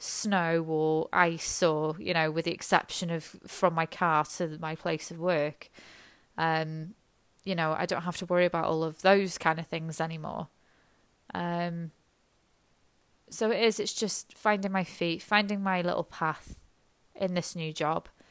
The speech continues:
and just establishing networking and, you know, getting to know people, I guess. Um,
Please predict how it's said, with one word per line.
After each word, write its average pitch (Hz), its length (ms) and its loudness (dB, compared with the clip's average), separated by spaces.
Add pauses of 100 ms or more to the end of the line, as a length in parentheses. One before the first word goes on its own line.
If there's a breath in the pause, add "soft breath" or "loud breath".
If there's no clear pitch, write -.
(460 soft breath)
and 165 420 0
just - 300 -4
establishing 175 680 0
networking 170 640 -2
and, 165 220 -8 (140)
you 202 120 -6
know, 165 240 -6 (200)
getting 170 220 -2
to 175 140 -6
know 185 180 2
people, 165 400 -8
I 143 80 -10
guess. - 460 -6 (600 loud breath)
Um, 165 600 0